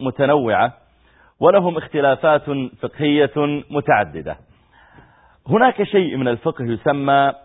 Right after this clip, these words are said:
الحيل الفقهية، مخارج يجعلها بعض الفقهاء لبعض الناس عندما يقعون في أشياء أو حالات يحتاجون إلى الخروج منها.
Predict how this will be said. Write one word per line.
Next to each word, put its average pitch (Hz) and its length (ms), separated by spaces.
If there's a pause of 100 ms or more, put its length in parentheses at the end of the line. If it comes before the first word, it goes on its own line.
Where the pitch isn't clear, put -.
الحيل 135 580 (100)
الفقهية، 113 640 (540)
مخارج 147 460 (360)
يجعلها 117 540
بعض 120 260
الفقهاء 110 640 (580)
لبعض 139 400 (400)
الناس 131 520
عندما 123 460
يقعون 107 520
في 101 280
أشياء 123 400 (500)
أو 147 100
حالات 135 680
يحتاجون 120 580
إلى 110 180
الخروج 110 440 (520)
منها. 95 320